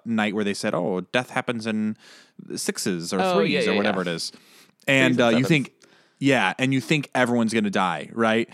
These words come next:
Speaker 2: Yeah.
Speaker 1: Here, I really didn't get a vibe that any, I didn't get the vibe Denny was gonna die. They weren't gonna let the Izzy and Denny storyline end without some sort of arc. He needs to have some sort of arc with her that
Speaker 2: Yeah.
Speaker 1: completes before he dies.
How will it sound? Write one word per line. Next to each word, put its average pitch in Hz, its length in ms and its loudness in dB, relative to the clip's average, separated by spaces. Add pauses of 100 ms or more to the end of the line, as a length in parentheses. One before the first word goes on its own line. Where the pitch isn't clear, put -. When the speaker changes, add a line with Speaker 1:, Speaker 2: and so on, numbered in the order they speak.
(160)
Speaker 2:
Yeah. 175 240 -2
Speaker 1:
Here, 139 580 4 (400)
I 151 120 6
really 156 580 2
didn't 147 400 0
get 127 140 2
a 120 60 2
vibe 107 340 0
that 107 160 -2
any, 107 240 -2
I 127 140 0
didn't 156 200 2
get 220 120 -2
the - 60 0
vibe 117 280 2
Denny 101 160 0
was 87 160 -6
gonna 85 160 -8
die. - 320 -14 (140)
They 127 120 2
weren't 151 260 0
gonna 180 200 2
let 120 340 -2
the 110 380 2
Izzy 120 420 -2
and 107 160 -6
Denny 107 320 -2
storyline 101 640 -4 (100)
end 110 140 -4
without 95 240 -2
some 113 220 -4
sort 117 200 -2
of 101 160 -4
arc. 101 300 -4 (340)
He 180 280 0
needs 147 420 0
to 151 100 -2
have 120 280 -2
some 123 340 -4
sort 123 300 -2
of 101 180 -2
arc 104 260 -6
with 110 140 -2
her 110 460 -2 (260)
that 117 80 -2
Speaker 2:
Yeah. 104 60 -8
Speaker 1:
completes 101 680 -4
before 104 380 -4
he 101 160 -4
dies. 73 480 -8